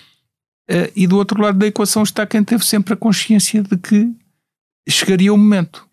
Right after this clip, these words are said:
O momento está a chegar. Eh, quem é que não preveni-, previu e devia ter previsto, estando na posição de pôr a orquestra toda a tocar no mesmo sentido?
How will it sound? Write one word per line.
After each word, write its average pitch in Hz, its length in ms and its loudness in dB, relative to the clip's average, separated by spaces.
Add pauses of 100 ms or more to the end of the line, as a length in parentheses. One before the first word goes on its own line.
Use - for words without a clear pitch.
(140)
O 151 80 -6
momento 110 320 2
está 101 220 -4
a - 40 -4
chegar. - 400 -6 (200)
Eh, 143 240 -2
quem 185 200 -2
é 180 60 -2
que 180 140 -4
não 185 200 2
preveni-, 165 460 2
previu 170 640 2
e 170 60 4
devia 160 420 2
ter 160 240 -2
previsto, 160 640 0 (420)
estando 185 280 2
na 175 180 4
posição 160 760 0
de 139 160 -2
pôr 165 240 -2
a 160 60 2
orquestra 156 500 -2
toda 151 280 0
a 143 40 0
tocar 143 280 -4
no 139 100 0
mesmo 120 300 0
sentido? - 440 -4